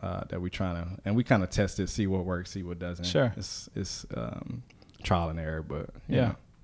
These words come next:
Speaker 2: How
Speaker 1: it's
Speaker 2: long, how often are you putting out?
Speaker 1: Um,
Speaker 2: I know you just, uh, you're starting to do the YouTube more and that
Speaker 1: Yeah,
Speaker 2: kinda
Speaker 1: we
Speaker 2: stuff.
Speaker 1: just started YouTube, um, and we, we're using that kind of as, as our foundation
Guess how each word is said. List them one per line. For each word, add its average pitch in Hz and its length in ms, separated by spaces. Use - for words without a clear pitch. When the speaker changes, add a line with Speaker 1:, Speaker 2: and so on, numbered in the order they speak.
Speaker 2:
How 147 120
Speaker 1:
it's 147 60
Speaker 2:
long, 143 220
how 156 180
often 135 320
are 123 60
you 120 100
putting 120 280
out? 107 280
Speaker 1:
Um, 127 540
Speaker 2:
I 131 80
know 147 100
you 147 100
just, 139 200
uh, 135 80
you're 131 100
starting 135 300
to 127 60
do 127 60
the 120 180
YouTube 123 200
more 120 240
and 113 80
that 120 60
Speaker 1:
Yeah, 123 80
Speaker 2:
kinda 117 100
Speaker 1:
we 123 40
Speaker 2:
stuff. 123 80
Speaker 1:
just - 100
started 127 320
YouTube, 123 520
um, 98 400
and 101 160
we, 123 240
we're 120 100
using 135 280
that 113 180
kind 110 180
of 101 100
as, - 100
as 101 160
our 95 120
foundation 107 800